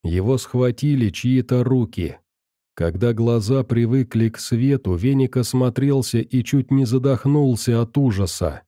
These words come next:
Он лежал на полу под желтой лампочкой, а над ним, согнувшись, толпились стражники люкса. "Это он", возбужденно говорил один из них.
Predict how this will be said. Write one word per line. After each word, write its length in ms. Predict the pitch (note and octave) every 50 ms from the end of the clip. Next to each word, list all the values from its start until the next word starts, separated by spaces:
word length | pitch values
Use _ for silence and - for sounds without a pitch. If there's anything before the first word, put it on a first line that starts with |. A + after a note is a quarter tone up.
| _ _ _ _ _ _ _ _ _ _
Он 180 | - E2+ F2+ F#2+
лежал 460 | G2+ A2+ A2+ G2 A2 D3 C#3+ C#3 C3
на 120 | B2 B2 A#2
полу 480 | - - A#2 A#2 A#2+ B2 C#3+ D3 C#3 -
под 260 | - - A2+ A2 G#2
желтой 480 | G2 G#2+ C3 C#3 C3+ A2 - A#2+ A#2
лампочкой, 840 | A2+ B2 C3+ C#3 C3+ A#2+ A2+ - G2 - - - F#2+ F2+ D#2 D2 - _ _ -
а 120 | F2+ F#2
над 280 | G#2 A#2+ A#2 A#2 A2+ B2
ним, 240 | C#3 D3 C#3 C3
согнувшись, 840 | A#2+ - A2+ A2+ A2 G#2+ B2 C#3 D3 C#3+ B2 - - G2+ F2 - -
толпились 720 | - A#2+ A#2+ B2 A2+ - D3 C#3+ C3+ B2 B2+ A#2+ A2 -
стражники 680 | - - - - C#3 C3 A2+ F#2+ A2+ B2 B2 A2+ - B2+
люкса. 760 | B2+ A#2+ A#2+ B2 C3 A#2 - - - - - E2+ D2+ - - _ _ _ _ _ _ _ _ _ _ _ _ _ _ _ _ _ _ _ _ _ -
"Это 300 | F#2 F#2 F#2 - C#3+ D3+
он", 500 | E3 E3+ F3 F#3 E3+ B2 F#2+ E2+ D2+ - - _ _ _ G2+ E2
возбужденно 840 | F2+ G2 F2 F2 G2 G2+ G#2 F#2 E2+ F2+ A2 B2+ C3 C3 B2+ A#2+
говорил 500 | G2+ G#2 G2+ G2 G2+ G2+ A2+ A#2+ A#2 A2
один 260 | G#2+ G2+ G2+ A2 A2 A2
из 180 | G#2+ F#2+ F#2 G#2
них. 340 | G2+ F2 D2+ - - -